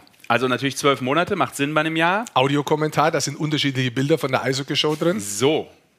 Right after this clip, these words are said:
Speaker 1: Ich zeig das schon mal eins.
Speaker 2: Für die
Speaker 1: Guck mal.
Speaker 2: Podcast, ja, für die Podcaster-Zuhörer. Da,
Speaker 1: Ach so,
Speaker 2: äh, äh,
Speaker 1: das muss ich auch immer noch sagen,
Speaker 2: Zuhörer,
Speaker 1: ne?
Speaker 2: ja,
Speaker 1: Ja.
Speaker 2: richtig.
Speaker 1: Genau, also es sind ganz viele Bilder hier, sehr persönlich und sehr schön.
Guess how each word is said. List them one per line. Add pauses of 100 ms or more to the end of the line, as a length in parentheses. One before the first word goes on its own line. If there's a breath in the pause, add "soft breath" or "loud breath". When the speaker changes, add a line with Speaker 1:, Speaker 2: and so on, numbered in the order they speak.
(120)
Speaker 1:
Ich
zeig
das
schon
mal
eins.
Speaker 2:
Für
die
Speaker 1:
Guck
mal.
Speaker 2:
Podcast,
ja,
für
die
Podcaster-Zuhörer.
Da,
Speaker 1:
Ach
so,
Speaker 2:
äh, (160)
äh,
Speaker 1:
das
muss
ich
auch
immer
noch
sagen,
Speaker 2:
Zuhörer,
Speaker 1:
ne?
Speaker 2:
ja,
Speaker 1:
Ja.
Speaker 2:
richtig. (260 loud breath)
Speaker 1:
Genau,
also
es
sind
ganz
viele
Bilder
hier,
sehr
persönlich
und
sehr
schön.